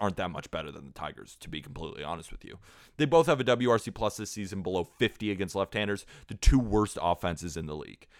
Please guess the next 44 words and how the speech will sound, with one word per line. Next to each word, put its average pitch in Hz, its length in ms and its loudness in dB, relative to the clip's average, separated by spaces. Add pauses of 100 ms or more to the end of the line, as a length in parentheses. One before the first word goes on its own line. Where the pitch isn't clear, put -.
(140)
The - 80 -6
Tigers 160 480 4 (100)
at 131 300 6
home 117 320 0
at - 180 -4
plus - 420 2
money 98 380 0 (160)
is 117 260 0
worthy 98 480 2
of 90 120 0
a 87 40 -10
sprinkle 98 540 -4
of 87 100 -4
a 90 60 -4
half 98 320 0
unit. 101 300 -2 (320)
I 143 80 4
got 143 220 0
point 139 240 4
five 123 240 6
units 113 300 -2
to 110 80 -4
win 95 160 0
point - 280 0
six - 260 -6
units 127 300 -4
at 90 100 -8
plus - 260 -6
one 92 140 -6
twenty, 123 340 2 (300)
and 135 120 -2
the 113 60 -2
model 160 380 2
thinks 170 220 0
the - 80 -12
Tigers 151 400 0
win 117 120 -4
sixty-five 156 840 0
point 143 180 -2
seven 135 300 2
percent 120 320 -4
of 95 100 -6
the - 60 -16
time. 107 240 -2